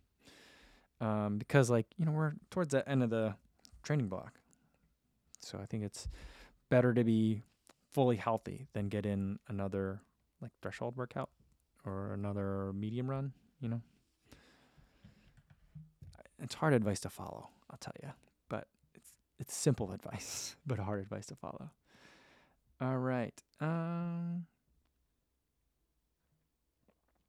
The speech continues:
let's see. Mark Ingham says, "This coming Black Friday or Cyber Monday, what are the daily trainers to look out for?" That's a good question.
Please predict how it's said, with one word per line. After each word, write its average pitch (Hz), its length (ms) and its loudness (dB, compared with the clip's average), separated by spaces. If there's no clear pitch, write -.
let's - 220 -16
see. 131 400 -14
Mark 117 320 0
Ingham 120 300 0
says, 92 220 -4
"This 127 180 2
coming 175 240 8
Black 151 260 8
Friday 131 320 12
or 117 60 6
Cyber 120 320 8
Monday, 104 260 8
what 113 380 6
are 147 120 8
the 131 80 8
daily 127 300 6
trainers 143 380 2
to - 120 0
look 113 200 6
out 110 200 6
for?" - 320 -2
That's - 180 -2
a 240 40 4
good 240 200 4
question. 113 600 2